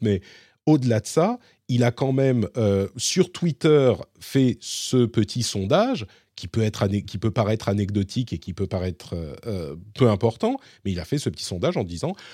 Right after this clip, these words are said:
Est-ce que vous pensez que Twitter respecte la, la liberté de parole ? »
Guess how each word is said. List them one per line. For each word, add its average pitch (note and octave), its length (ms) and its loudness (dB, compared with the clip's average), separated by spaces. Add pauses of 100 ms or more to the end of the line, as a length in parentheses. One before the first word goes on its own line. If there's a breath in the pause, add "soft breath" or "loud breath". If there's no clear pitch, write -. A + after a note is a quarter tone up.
(160 loud breath)
Est-ce - 220 -2
que D4 80 6
vous F4+ 220 2
pensez E3 340 0
que - 100 0
Twitter D#3+ 460 0
respecte G3+ 480 -2
la, C#3+ 500 2
la C#3+ 140 2
liberté D#3 400 -2
de D#3+ 60 -4
parole ? » A3 420 2